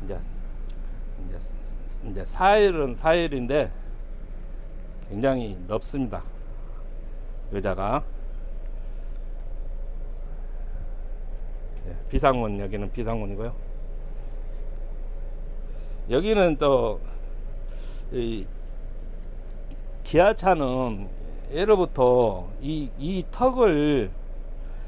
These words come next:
이 바닥에 있는 턱을 이 중, 삼 중으로 했더라고요. 다른 차들은 그냥 봐도 바로, 바로 그냥 밋밋하니 뒤에까지 가는데 여기는 턱을 뒀더라고요.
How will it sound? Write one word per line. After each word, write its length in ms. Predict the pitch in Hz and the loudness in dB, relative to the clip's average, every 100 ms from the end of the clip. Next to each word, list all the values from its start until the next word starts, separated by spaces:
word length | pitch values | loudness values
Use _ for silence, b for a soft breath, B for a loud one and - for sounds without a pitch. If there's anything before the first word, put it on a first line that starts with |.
| B | B
이 160 | 127 135 | -2 -2
바닥에 440 | - 160 208 196 | 2 8 10 10
있는 180 | 175 139 | 6 2
턱을 320 | - 196 160 | 0 2 2
이 180 | 143 208 | 2 0
중, 200 | 202 175 | 2 2
삼 240 | - 208 226 | 2 0 0
중으로 320 | 262 247 196 | 2 2 2
했더라고요. 500 | - 127 107 104 - - - - - B B B B B B - - - - - - - - - - - - - - - B B B B - | 0 0 0 -2 -4 -4 -4 -4 -6 B B B B B B -4 -4 -6 -6 -6 -6 -6 -6 -6 -6 -6 -6 -6 -6 -6 B B B B 2
다른 260 | 185 226 | 4 4
차들은 800 | - 185 165 147 147 139 95 90 - | 6 6 8 6 6 6 2 -2 -4
그냥 320 | 156 160 135 - | 0 2 2 2
봐도 440 | 147 175 160 143 | 4 8 8 6
바로, 640 | - 160 190 170 170 147 - - - - - B B B B - | 4 6 10 10 10 8 4 -4 -6 -4 -4 B B B B -2
바로 220 | 143 165 | 2 4
그냥 220 | 156 143 127 | 4 0 0
밋밋하니 480 | 151 180 165 143 | 0 2 2 0
뒤에까지 460 | 123 170 - 143 123 | 2 2 4 4 2
가는데 380 | 110 110 117 117 | -4 -4 -2 0
여기는 240 | 127 117 | 0 -2
턱을 400 | - 214 240 233 | -2 -2 0 0
뒀더라고요. 540 | 147 120 - 90 87 | 0 -2 -2 -4 -4